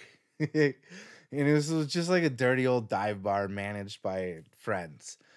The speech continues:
So we could totally get away with just the dirty vibe of it, right? Like,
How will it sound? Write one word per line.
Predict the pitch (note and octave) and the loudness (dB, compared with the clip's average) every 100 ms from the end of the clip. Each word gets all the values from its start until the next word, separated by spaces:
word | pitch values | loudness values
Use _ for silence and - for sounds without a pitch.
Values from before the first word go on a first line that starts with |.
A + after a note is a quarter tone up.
| _ | _
So | - A#2 G#2+ | -8 -4 -2
we | A2+ | -4
could | A2+ G2+ | -8 -12
totally | - B2 A#2+ A#2+ | -2 0 0 0
get | G#2+ G#2+ | 0 -2
away | G#2 G#2 | 0 -2
with | G2 F#2+ F2+ | -4 -8 -10
just | G2 F#2+ F2+ - - _ _ _ _ _ _ _ | -10 -10 -10 -14 -18 _ _ _ _ _ _ _
the | G#2 | -14
dirty | F#2 A#2+ G#2+ G#2 G#2 G2 | -6 -2 -2 -2 -6 -8
vibe | F2+ F2 D#2+ D#2+ | -8 -8 -10 -12
of | E2 D2 | -12 -10
it, | C#2+ A#1+ | -12 -8
right? | F#2+ F#2 F#2 - | -4 -4 -6 -8
Like, | - G2 F#2 - | -8 -8 -8 -12